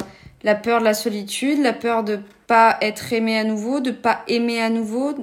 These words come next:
le sentiment d'être abandonné, le, le fait de perdre cet autre, euh, qu'est-ce qui est le plus dur là-dedans pour toi ? Recommencer à zéro, euh ?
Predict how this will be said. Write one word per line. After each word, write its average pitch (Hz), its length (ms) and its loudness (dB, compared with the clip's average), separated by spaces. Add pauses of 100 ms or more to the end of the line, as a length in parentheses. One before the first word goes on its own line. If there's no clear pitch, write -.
(240)
le 220 280 -2
sentiment 233 500 -4
d'être 214 280 -4
abandonné, 220 640 -2 (560)
le, 214 280 -2 (680)
le 233 180 6
fait 233 220 2
de 220 180 0
perdre 247 540 4
cet 240 380 -2 (340)
autre, 285 640 0
euh, 208 480 0
qu'est-ce 240 260 -6
qui 254 160 0
est 220 180 0
le 196 40 -8
plus 214 260 -8
dur 214 200 -4
là-dedans 196 300 -6
pour 196 220 -18
toi ? 226 340 -2
Recommencer 208 480 -4
à 196 60 -4
zéro, 220 580 -4
euh ? 196 160 -4